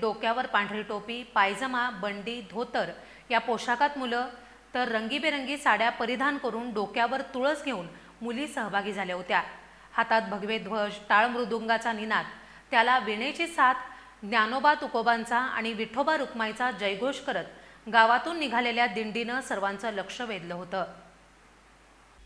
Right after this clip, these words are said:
महाराष्ट्राच्या वारकरी संप्रदायाचा सर्वात मोठा उत्सव असलेल्या आषाढी एकादशीनिमित्त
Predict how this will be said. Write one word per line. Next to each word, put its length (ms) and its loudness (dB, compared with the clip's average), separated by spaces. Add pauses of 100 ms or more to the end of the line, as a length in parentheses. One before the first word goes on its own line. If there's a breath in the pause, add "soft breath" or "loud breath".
(380)
महाराष्ट्राच्या 840 6
वारकरी 460 4
संप्रदायाचा 800 4
सर्वात 480 4
मोठा 360 2
उत्सव 380 2
असलेल्या 420 2
आषाढी 460 2
एकादशीनिमित्त 760 -2